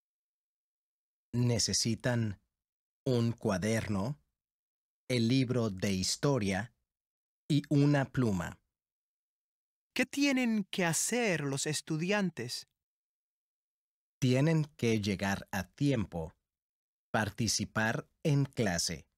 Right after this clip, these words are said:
Speaker 1: tomar apuntes y hacer la tarea.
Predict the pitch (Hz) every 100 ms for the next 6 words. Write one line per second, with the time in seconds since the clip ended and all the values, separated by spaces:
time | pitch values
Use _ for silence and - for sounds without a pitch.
0 | _ _ _ _ _ _ _ - 110 101
1 | 107 120 - 104 - 143 147 143 170 -
2 | - _ _ _ _ - 135 107 90 -
3 | 131 143 - _ - 113 98 107 107 98
4 | 80 -